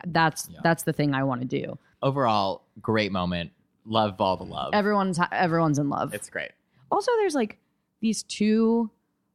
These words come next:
Speaker 1: multiracial couples in this scene and, like,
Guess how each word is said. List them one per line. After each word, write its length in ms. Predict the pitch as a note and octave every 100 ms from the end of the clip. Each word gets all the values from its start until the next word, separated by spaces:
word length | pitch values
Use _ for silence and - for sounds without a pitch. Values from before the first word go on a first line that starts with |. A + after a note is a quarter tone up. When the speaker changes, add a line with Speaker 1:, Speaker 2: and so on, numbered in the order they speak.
| -
Speaker 1:
multiracial 680 | F#3+ G3 A3 G3 G3+ G3+ F#3+
couples 840 | F3+ - F#3+ G3 G#3 G#3 G#3 - _
in 180 | F#3+ G3+
this 160 | G3+ G3+
scene 460 | - G3 G3+ G3+
and, 280 | F#3+ F3 E3+
like, 340 | E3 D3+ D#3